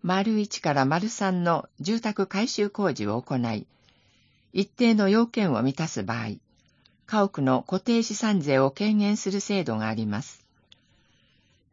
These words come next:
適用を受けるためには、改修工事完了後、必要書類を揃えて三ヶ月以内に申告が必要です。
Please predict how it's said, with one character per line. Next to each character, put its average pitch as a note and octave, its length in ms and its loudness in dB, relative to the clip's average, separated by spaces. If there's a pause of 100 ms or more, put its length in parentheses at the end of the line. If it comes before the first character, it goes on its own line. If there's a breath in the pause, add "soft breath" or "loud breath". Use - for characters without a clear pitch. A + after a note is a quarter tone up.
適 - 260 2
用 A#3+ 200 4
を A3+ 60 4
受 G#3+ 240 0
け - 0 -
る C3 100 -6
た C3+ 160 -6
め D3 120 0
に A#2 120 0
は、 G#2+ 220 -6 (400 soft breath)
改 A#3 200 0
修 A3+ 220 -2
工 G#3 220 -2
事 C#3+ 140 -2
完 E3+ 280 -2
了 D3 220 -2
後、 B2 240 -4 (360 soft breath)
必 - 260 -8
要 G#3 180 2
書 G#3 220 -4
類 C#3+ 220 -2
を C3+ 100 -2
揃 D#3+ 280 -4
え C3+ 140 -4
て - 360 -8
三 A3 260 0
ヶ A3 120 -2
月 G#3 280 0
以 G3+ 100 4
内 D3+ 220 2
に C3+ 100 0
申 A3+ 220 -2
告 G3 260 -4
が F#3+ 80 0
必 - 300 -6
要 A#2+ 180 -2
で A#2 140 -6
す。 - 200 -16